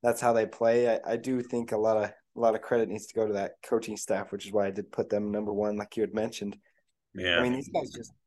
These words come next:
Speaker 1: it's a full shootout. I mean, the defense isn't great, but, I mean, they're, they're just flat out scoring teams. <laughs> I mean,
Speaker 2: Oh, yeah.
Speaker 1: looking at the stats, they're right up there with the Chiefs and the Bills, and, uh, I was just shocked about how well their,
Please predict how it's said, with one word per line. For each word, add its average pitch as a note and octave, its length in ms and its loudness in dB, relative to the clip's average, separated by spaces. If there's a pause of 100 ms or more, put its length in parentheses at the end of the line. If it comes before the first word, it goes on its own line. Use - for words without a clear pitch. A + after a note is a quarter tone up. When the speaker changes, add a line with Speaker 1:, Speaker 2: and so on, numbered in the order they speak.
(400)
Speaker 1:
it's - 180 0
a E3+ 140 2
full C3 180 8
shootout. B2 580 2 (120)
I A#2 140 -4
mean, B2+ 440 0 (240)
the B2+ 100 -4
defense D3 460 0
isn't A#2+ 260 -2
great, A#2 480 4
but, A2 180 2 (640)
I A2+ 60 -2
mean, C3 160 0
they're, D#3+ 260 2 (520)
they're C3+ 160 0
just C#3 220 -4 (100)
flat D#3+ 300 2
out D#3+ 200 4
scoring F3 420 2
teams. - 580 0 (200)
<laughs> - 180 -8
I G3 180 10
mean, E3 200 6
Speaker 2:
Oh, C3+ 180 12
yeah. A2+ 360 8 (420)
Speaker 1:
looking F#3 280 6
at E3 120 4
the E3 60 4
stats, F#3+ 480 4
they're F#3+ 140 6
right F#3 200 6
up F3 160 4
there F3 180 2
with F3+ 180 0
the E3+ 80 -2
Chiefs F3 480 -2
and D#3 160 0
the D3 40 0
Bills, D#3+ 540 6
and, C3+ 180 2
uh, F2 260 0
I G#2 140 0
was C#3+ 180 2
just A2+ 220 -6
shocked D3 500 0
about A2+ 220 2
how C3 180 4
well C3+ 240 8
their, A#2+ 220 4